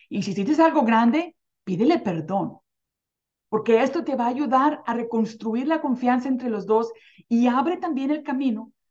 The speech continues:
para que cuando tu pareja sea la que ofende, también admita y también te pida perdón o se disculpe cuando se equivoca. Todo es recíproco. Hazlo tú primero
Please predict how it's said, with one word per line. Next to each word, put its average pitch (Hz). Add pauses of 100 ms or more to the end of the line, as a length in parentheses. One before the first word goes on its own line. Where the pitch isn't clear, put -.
(160)
para 202
que 208
cuando 180
tu 175
pareja 370
sea 349
la 330
que 320
ofende, 277 (400)
también 180
admita 277 (220)
y 160
también 156
te 196
pida 262
perdón 240 (420)
o 226
se 220
disculpe 226
cuando 185
se 180
equivoca. 156 (500)
Todo 277
es 214
recíproco. - (1160)
Hazlo 262
tú 320
primero 311